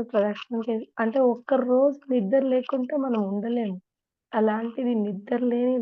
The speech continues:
రాత్రి అంతా గడిపేశాం సార్ నేను అక్కడైతే. నిద్ర లేని రాత్రి అంతా గడిపి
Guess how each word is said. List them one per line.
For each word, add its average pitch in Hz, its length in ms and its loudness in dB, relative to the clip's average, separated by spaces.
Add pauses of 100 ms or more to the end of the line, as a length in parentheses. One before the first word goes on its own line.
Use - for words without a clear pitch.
(180)
రాత్రి 220 440 -2
అంతా 247 300 -2
గడిపేశాం 208 680 -4
సార్ 208 200 -6
నేను 196 240 -4
అక్కడైతే. 208 480 -8 (2750)
నిద్ర 214 480 2
లేని 247 260 2
రాత్రి 214 420 -2
అంతా 233 220 -2
గడిపి 226 420 -6